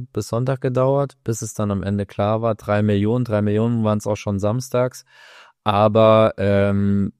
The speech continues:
Graz hat auf eine etwas höhere Weiterverkaufsbeteiligung halt gepocht dann dafür, dass es keine Boni gibt. Die gab's dann am Ende. Hab ja mal was von fünfzehn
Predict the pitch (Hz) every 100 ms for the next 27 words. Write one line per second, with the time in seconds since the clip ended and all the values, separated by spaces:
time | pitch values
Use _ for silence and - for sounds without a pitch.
0 | _ _ _ - 98 104 - 110 101 101
1 | 98 104 98 98 85 95 95 - 107 110
2 | 98 92 90 107 110 95 87 92 90 -
3 | 92 95 95 92 95 92 90 90 - 85
4 | - 98 - 101 98 95 - 101 95 90
5 | - 107 95 95 92 101 104 104 113 107
6 | - - - - _ 104 117 135 - 147
7 | 139 127 147 151 147 - _ _ _ _
8 | _ _ 101 113 107 101 98 - 95 117
9 | 110 107 98